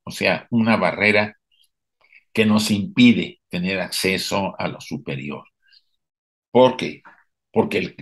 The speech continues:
la, la notación kármica, el peso kármico que traemos y que hemos incluso generado en esta vida,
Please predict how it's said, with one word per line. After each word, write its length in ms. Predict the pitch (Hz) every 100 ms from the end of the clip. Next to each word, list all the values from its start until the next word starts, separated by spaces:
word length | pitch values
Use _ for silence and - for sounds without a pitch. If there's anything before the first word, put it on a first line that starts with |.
| -
la, 280 | 90 78 - - _ _ _ _
la 160 | - 98
notación 580 | 98 - 98 - 127 123
kármica, 440 | 131 127 120 95
el 160 | 82 -
peso 420 | 131 135 139 135
kármico 520 | 120 127 123 107 90
que 140 | - 85
traemos 640 | - 87 107 113 - -
y 160 | - 78
que 140 | 92
hemos 280 | 104 139 -
incluso 400 | 107 107 117 120
generado 680 | - 92 82 98 110 104 87
en 80 | 92
esta 300 | 104 - 127
vida, 420 | 113 87 104 -